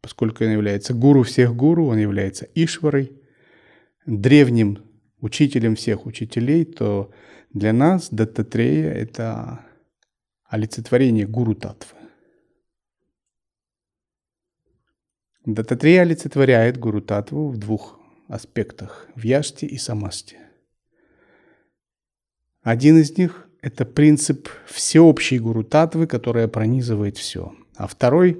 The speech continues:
персонализированная гуру-татва, которая проявляется через конкретное тело, конкретную личность, конкретные действия. И мы должны проявить, в конце концов, осознав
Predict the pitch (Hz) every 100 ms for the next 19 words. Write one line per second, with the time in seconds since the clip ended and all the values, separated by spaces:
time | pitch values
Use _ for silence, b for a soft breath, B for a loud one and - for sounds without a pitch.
0 | - 139 - 143 143 143 131 127 113 101
1 | 95 95 95 104 104 147 151 160 - 110
2 | 107 110 107 107 101 113 131 127 117 110
3 | 123 113 - - 113 117 131 127 110 107
4 | - - 98 90 90 107 104 - 117 120
5 | 120 107 92 90 - 92 90 - 104 107
6 | 117 120 113 107 95 95 101 - - 147
7 | - _ _ _ _ _ _ _ _ _
8 | _ _ _ _ _ _ _ _ _ _
9 | _ _ _ _ _ _ _ _ _ _
10 | _ _ _ - 107 107 107 151 143 139
11 | 147 151 131 131 131 180 - 143 131 139
12 | 139 123 123 170 180 b b b b b
13 | _ _ _ _ 113 - 123 120 143 117